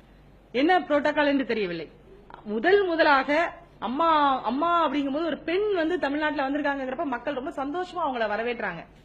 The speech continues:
நைன்டீன் நைன்டி ஒன்ல, நைன்டி ஃபைவ்ல என்ன நடந்துச்சு? நைன்டி ஃபைவ்ல திரு சுதாகரன் அவர்களுடைய மேரேஜ் வந்து படாடோபமாக செய்து, வளர்ப்பு மகன் என்று சொல்லிக்கொண்டு படாடோபமாக அதை செய்ததனால தான், அந்த குடும்பத்தினால்தான்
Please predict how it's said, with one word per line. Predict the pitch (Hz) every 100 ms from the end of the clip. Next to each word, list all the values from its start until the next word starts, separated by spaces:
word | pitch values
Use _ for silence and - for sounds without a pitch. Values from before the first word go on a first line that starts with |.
| - - -
நைன்டீன் | 247 277 277 240
நைன்டி | 226 233
ஒன்ல, | 185 170 139 - - - -
நைன்டி | 254 359 403 415 415
ஃபைவ்ல | 294 370 392 330
என்ன | 302 302 240
நடந்துச்சு? | 208 185 - - - - - -
நைன்டி | 302 427 392 -
ஃபைவ்ல | 262 302 311 254 262 269 - -
திரு | - 320
சுதாகரன் | 294 330 359 349 330
அவர்களுடைய | 294 269 262 247
மேரேஜ் | 226 233 285 311 254
வந்து | 240 247
படாடோபமாக | - 240 285 311 302 302 302 285 294
செய்து, | 294 208 170 165 - - - - - - - - - - - - - - - - - - - -
வளர்ப்பு | 226 320 359 302
மகன் | 285 277 320
என்று | 277 262
சொல்லிக்கொண்டு | 262 247 254 240 208 247 254
படாடோபமாக | 233 233 320 330 320 330 311 320
அதை | 302 277
செய்ததனால | - 262 277 254 240
தான், | 294 330
அந்த | 247 233
குடும்பத்தினால்தான் | 226 311 339 330 285 240 262